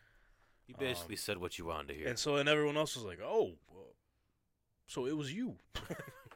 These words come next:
Speaker 2: Um, so the story with that, uh, we're still learning more as we go along here, but he did not make the account.
Speaker 1: No.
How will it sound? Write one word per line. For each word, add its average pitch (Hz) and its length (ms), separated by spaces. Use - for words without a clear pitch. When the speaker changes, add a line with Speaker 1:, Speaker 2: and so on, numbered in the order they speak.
Speaker 2:
Um, 101 300
so 139 160
the 135 80
story 185 400
with 143 180
that, 165 400
uh, 104 120
we're 113 80
still 175 240
learning 135 280
more 123 240
as 113 120
we 104 80
go 110 160
along 110 360
here, 110 180
but 98 320
he 190 300
did 185 160
not 175 240
make 151 240
the 113 120
account. 95 360
Speaker 1:
No. 90 360